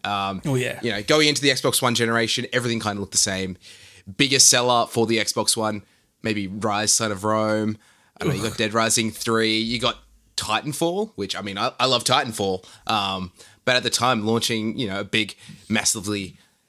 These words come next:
Speaker 1: massive, like, uh, multiplayer shooter, um, to go up against Call of Duty that is in its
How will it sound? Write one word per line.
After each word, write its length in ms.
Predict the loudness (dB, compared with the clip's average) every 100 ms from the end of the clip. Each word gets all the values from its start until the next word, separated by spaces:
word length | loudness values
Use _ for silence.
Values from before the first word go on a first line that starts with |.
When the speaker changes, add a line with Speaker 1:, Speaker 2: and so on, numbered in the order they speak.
| _ _ _
Speaker 1:
massive, 500 | -4 0 2 0 -2
like, 200 | -2 -2
uh, 220 | -4 -6
multiplayer 580 | -2 0 0 -2 -2 0
shooter, 600 | 0 0 0 0 -2 -4 -8 -20 -14 -6
um, 280 | -4 -4 -6
to 100 | -2
go 120 | -2
up 100 | -2
against 240 | -2 -2
Call 220 | -2 -2 -2
of 100 | -2
Duty 500 | 0 0 -2 -6 -10 _
that 140 | -8 -6
is 160 | -6
in 160 | -6 -8
its 280 | -4 -4